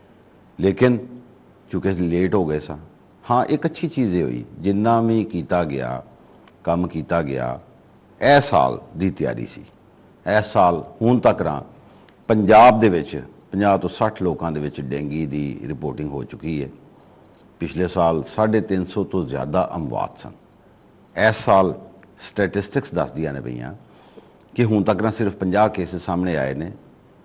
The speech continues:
ਔਰ ਪੰਜਾਹ ਕੇਸਿਸ ਦੇ ਵਿੱਚੋਂ ਵੀ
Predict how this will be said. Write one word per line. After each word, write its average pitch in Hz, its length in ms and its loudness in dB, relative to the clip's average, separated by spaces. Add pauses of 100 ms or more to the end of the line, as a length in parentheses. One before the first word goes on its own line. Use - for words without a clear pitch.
(260)
ਔਰ 107 240 8 (2000)
ਪੰਜਾਹ 139 500 10
ਕੇਸਿਸ 143 480 2
ਦੇ 127 180 4
ਵਿੱਚੋਂ 104 360 0
ਵੀ 104 220 2